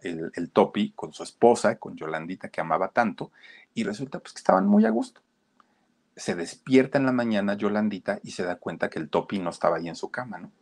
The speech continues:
Entonces dijo: "Ay, quién sabe a dónde se fue mi marido". Y como eran tan unidos, pues dijo: "Quién sabe a dónde está", y se levanta, pues, para ir a buscarlo. Cuando, eh, entra al baño, resulta que encuentra a Topi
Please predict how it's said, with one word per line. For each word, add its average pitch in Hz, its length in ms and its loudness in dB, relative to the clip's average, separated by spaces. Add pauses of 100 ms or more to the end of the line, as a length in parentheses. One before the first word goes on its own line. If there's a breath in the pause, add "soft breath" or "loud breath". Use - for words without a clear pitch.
(540 soft breath)
Entonces 92 260 -6
dijo: 92 180 -6
"Ay, - 80 4
quién - 160 0
sabe 82 160 6
a 87 40 8
dónde 85 200 -2
se - 60 -12
fue 95 140 -8
mi 85 120 -2
marido". 101 400 2
Y - 60 -10
como 90 220 2
eran 107 180 6
tan 127 180 4
unidos, 131 480 4 (280 soft breath)
pues 85 180 -6
dijo: 104 240 -2
"Quién 90 220 -8
sabe 95 340 4
a 85 100 2
dónde 85 280 -2
está", - 320 2 (400)
y 104 80 -10
se 95 140 -4
levanta, 87 400 -2
pues, - 200 -10
para - 220 -4
ir 82 80 -4
a 87 60 -2
buscarlo. 147 520 -2 (720)
Cuando, 92 880 2 (100)
eh, 87 300 -2
entra 110 320 2
al 131 100 4
baño, 90 380 -2 (140)
resulta 92 500 -6
que - 100 -10
encuentra 85 560 2
a - 100 -2
Topi - 520 4